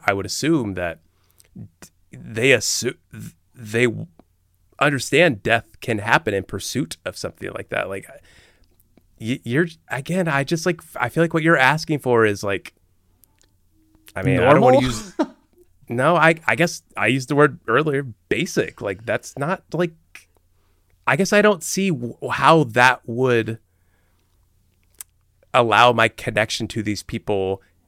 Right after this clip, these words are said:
Speaker 1: and my understanding of their mission and how they feel about each other, like, to elevate. The, I, you're,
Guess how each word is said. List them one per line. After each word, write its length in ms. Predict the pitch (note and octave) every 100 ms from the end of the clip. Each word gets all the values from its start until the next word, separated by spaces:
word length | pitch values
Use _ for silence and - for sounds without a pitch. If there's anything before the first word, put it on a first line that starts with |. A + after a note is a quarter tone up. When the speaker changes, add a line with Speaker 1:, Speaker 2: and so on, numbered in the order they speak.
| -
Speaker 1:
and 320 | A#2+ A2 G#2+
my 180 | G#2+ A2+
understanding 680 | A2+ G#2+ - A2 A2 A2 G2+ -
of 480 | G2+ G2 - - _ _ _ _ _ _ _ _ _ _ -
their 140 | G#2
mission 560 | B2+ D3 D3+ B2+ A#2+ A#2+ -
and 120 | G#2+
how 120 | A2
they 100 | G2+
feel 180 | - B2+
about 200 | A2+ G#2
each 100 | G#2+
other, 160 | G#2
like, 160 | G2 F#2 _
to 480 | - A2 G#2+ G2+ F#2 - _ _ _ _ _ _ -
elevate. 540 | G2+ D3+ G3 A3+ - - _ _ _ -
The, 120 | - - -
I, 120 | G#2+ - _
you're, 500 | - G#2 A#2+ C#3 C#3